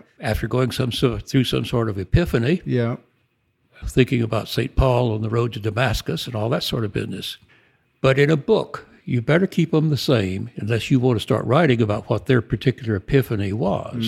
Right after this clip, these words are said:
Speaker 2: Mm.
Speaker 1: So story and structure, character development and continuity, that made a whole lot of sense to me.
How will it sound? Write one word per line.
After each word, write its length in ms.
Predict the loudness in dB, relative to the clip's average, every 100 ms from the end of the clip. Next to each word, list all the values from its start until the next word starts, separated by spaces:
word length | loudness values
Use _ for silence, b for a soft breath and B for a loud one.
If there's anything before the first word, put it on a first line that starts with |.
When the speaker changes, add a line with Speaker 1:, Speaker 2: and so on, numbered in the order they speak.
| -2
Speaker 2:
Mm. 380 | -4 -6 -10 -14 B B B B
Speaker 1:
So 160 | 0 2
story 460 | 4 2 4 4
and 120 | 4 2
structure, 500 | 2 0 0 -4 0
character 360 | 2 2 2
development 520 | 0 2 2 0 -4
and 80 | -6
continuity, 840 | -4 -4 -2 0 2 0 0 -2 -4 B B B B 0
that 280 | 0 0 _ _ -20 _ -20 _
made 260 | -2 2 2
a 60 |
whole 280 | 2 2 4
lot 140 | 2 0
of 80 |
sense 400 | 0 0 0 -4 -6
to 120 | -6
me. 320 | -4 -6